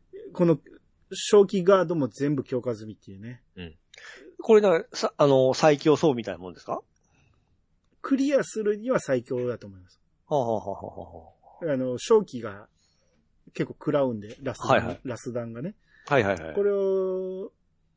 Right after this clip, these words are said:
Speaker 1: 装備してると一番クリアしやすくなると思う。
Speaker 2: うんうん。
Speaker 1: いやー、さすがですね。二百十時間やってるのは伊達じゃないですね。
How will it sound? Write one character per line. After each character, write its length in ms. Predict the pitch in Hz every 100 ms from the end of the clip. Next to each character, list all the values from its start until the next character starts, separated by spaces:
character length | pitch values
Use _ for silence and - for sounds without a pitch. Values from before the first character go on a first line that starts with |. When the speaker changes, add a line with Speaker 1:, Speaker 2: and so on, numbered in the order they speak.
| _ _ _ _ _ -
Speaker 1:
装 180 | - 190
備 120 | 160
し 100 | -
て 80 | 185
る 80 | 185
と 80 |
一 140 | 185 175
番 120 | 151
ク 120 | -
リ 100 | 151
ア 60 | 131
し 120 | -
や 100 | 127
す 60 | -
く 100 | 104
な 60 |
る 60 | 95
と 80 | 98
思 80 | 92 _ _ -
う。 40 |
Speaker 2:
う 20 |
ん 20 | 95
う 20 |
ん。 20 | 87
Speaker 1:
い 80 | 80 80 _ _ _ - _ - - - - _
や 160 | 135 123
ー、 40 |
さ 120 | -
す 120 | 110 131
が 60 |
で 20 | 104
す 80 |
ね。 60 | 123
二 100 | 160
百 240 | 190 180 170
十 160 | 160
時 120 | 156
間 160 | 143 110
や 60 | 110
っ 20 |
て 100 | -
る 360 | 120 120 120
の 80 | 117
は 40 | 110
伊 40 |
達 260 | 120 120 107
じ 80 |
ゃ 40 | 101
な 60 |
い 40 | 95
で 40 |
す 100 | -
ね。 140 | 104